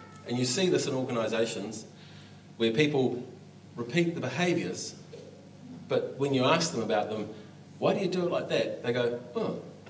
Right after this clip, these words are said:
I don't know, it's just 'cause that's how we do it." But what's happened is that those behaviours have, there's a, there's a, a underlying, um, why behind it that people have adopted. And, and often people can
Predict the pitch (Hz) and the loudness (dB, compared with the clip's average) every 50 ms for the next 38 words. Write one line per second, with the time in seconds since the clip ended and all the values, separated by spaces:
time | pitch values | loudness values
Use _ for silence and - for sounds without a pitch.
0 | - - - - - - 147 143 147 147 147 156 156 180 226 262 247 - - - | -18 -18 -18 -16 -8 -2 0 2 2 2 2 2 2 2 2 0 -2 -4 -4 -6
1 | - 117 - - - 117 - 120 117 - - 131 131 127 127 127 175 156 113 - | -6 -6 -6 -4 -4 -4 0 0 0 0 0 -2 -2 0 0 0 0 0 0 -2
2 | - - - - - - - - - - - - - - - - - - 143 147 | -4 -10 -14 -16 -16 -16 -16 -16 -16 -16 -18 -18 -18 -18 -18 -8 2 4 6 8
3 | 175 170 160 127 - - - 220 220 - - 113 107 107 104 131 131 127 123 127 | 8 8 8 6 0 2 2 2 4 4 4 2 2 2 0 0 0 2 2 2
4 | 120 117 131 123 127 127 - - - - 170 180 175 - 107 101 101 - 117 107 | 2 4 4 2 2 2 0 -2 -2 0 2 2 4 2 2 0 -2 -2 -4 -4
5 | - - - 117 110 98 110 104 - - 117 104 107 104 104 104 - - - - | -6 -6 -4 -4 -4 -2 -2 -4 -4 -4 -6 -6 -4 -4 -6 -6 -8 -10 -14 -16
6 | - - - - - - - 110 110 110 110 107 107 104 - - - 127 143 160 | -18 -18 -18 -16 -16 -10 -2 0 2 2 4 2 2 -2 -2 -2 0 2 4 4
7 | 160 151 - - 127 135 143 143 131 120 113 113 110 107 107 107 - - - - | 6 6 6 8 8 8 8 6 6 4 4 2 0 -4 -6 -6 -8 -12 -16 -18
8 | - - - - - - - - 107 107 104 104 104 95 85 - - - - - | -18 -18 -18 -18 -18 -16 -8 -4 -2 -2 -2 -2 -4 -4 -6 -10 -14 -16 -16 -16
9 | - - - - - - - - - - - - - - - 95 104 123 135 139 | -16 -16 -18 -18 -18 -18 -20 -20 -18 -18 -16 -16 -16 -16 -10 -2 2 6 8 8
10 | - 110 101 101 - - - - - - 165 180 180 151 - - - - - - | 8 8 4 0 -2 -6 -6 -6 -6 -4 -2 -2 0 0 0 -2 -4 -6 -8 -6
11 | 139 131 - - 104 101 104 151 - - - 98 95 101 104 104 - - - 127 | -4 -4 -4 -4 -4 -2 0 0 -2 -2 -2 -6 -6 -6 -6 -8 -8 -6 -6 -4
12 | 127 127 156 170 190 - - 190 160 - 156 151 135 - - 151 139 131 127 - | -4 0 4 4 4 4 4 2 2 2 2 0 0 -2 -4 -2 -2 -2 -2 -4